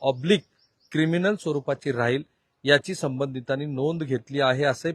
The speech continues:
प्रमाणपत्र निवेदेमध्ये जोडावे व त्यावर कंत्राटदाराची सही घ्यावी. मला खात्री आहे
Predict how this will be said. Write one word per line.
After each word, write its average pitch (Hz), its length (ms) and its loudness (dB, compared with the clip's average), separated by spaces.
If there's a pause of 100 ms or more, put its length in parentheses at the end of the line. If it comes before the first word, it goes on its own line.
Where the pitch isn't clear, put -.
प्रमाणपत्र 156 600 0 (400)
निवेदेमध्ये 170 720 4
जोडावे 139 460 2
व 175 120 -2
त्यावर 156 360 0
कंत्राटदाराची 143 840 -4
सही 143 260 -4
घ्यावी. 120 260 -2
मला 135 220 -4 (100)
खात्री 175 420 2
आहे - 260 -2